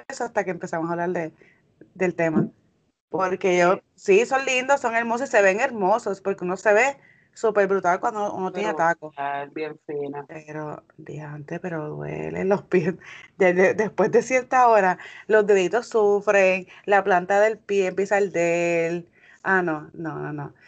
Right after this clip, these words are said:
Speaker 1: Si, si, si son cerrados, en la parte de atrás empiezan a, a guayarte, empiezan a sacarte el canto. Ay, Cristo amado, ¿por qué hacemos esto?
Speaker 2: Sí, de verdad que sí.
Speaker 1: <laughs> ¿Por qué
Speaker 2: Y
Speaker 1: hacemos esto?
Speaker 2: este, es como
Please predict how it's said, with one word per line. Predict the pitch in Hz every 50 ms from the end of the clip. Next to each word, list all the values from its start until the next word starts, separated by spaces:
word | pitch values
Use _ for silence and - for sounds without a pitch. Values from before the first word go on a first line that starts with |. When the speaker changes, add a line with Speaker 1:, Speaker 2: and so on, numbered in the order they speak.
| _ _ _
Speaker 1:
Si, | - 208
si, | 208 208 202
si | 202 208 196
son | 190 185 180 175
cerrados, | - 214 214 214 214 214 208 208 208 226 233
en | 214
la | 196 185
parte | 180 180 175 170 - 190
de | 190 190
atrás | 190 185 185 185 202 202
empiezan | 185 190 190 185 190 185 180 190
a, | 185 175 170 165 160 _ _ _ _ _ _ _ _
a | - 185
guayarte, | 185 180 180 170 165 175 175 175 180 185 185 - 185
empiezan | 170 165 175 170 - 180 180
a | 185
sacarte | 185 - 190 185 - 175 165 - 190
el | 185 175 -
canto. | - 196 185 175 170 160 - 160 165 180 -
Ay, | - 214 226 247 240
Cristo | 233 226 233 220 233 - 208
amado, | 208 196 202 208 226 233 196
¿por | 208 208 202
qué | - 202
hacemos | 202 - 226 220 220 233 226 208
esto? | 202 202 208 208 _ - 240 233 - - - _ -
Speaker 2:
Sí, | - - - 190 180 175 180 180
de | 180 180 175
verdad | 175 170 165 165 160 160 160
que | - 185 185
sí. | - - 165 160 151 151 170 - - - _ _
Speaker 1:
<laughs> | 302 320 - _ _ 311 311 _ _ - - - _ _ - - _ _ - - - - - 370 370 359 - - _
¿Por |
qué | - 254 233 -
Speaker 2:
Y | 190 202 214 208 208 196 190 185 185 175 170
Speaker 1:
hacemos | 170 - 185 180
esto? | 175 175 170 165 _ _ - 165 175 185 _ _ -
Speaker 2:
este, | - 196 202 202 202 - - 202 202 202 202
es | 208 214 -
como | - 240 240 233 247 240 233 226 220 202 190 180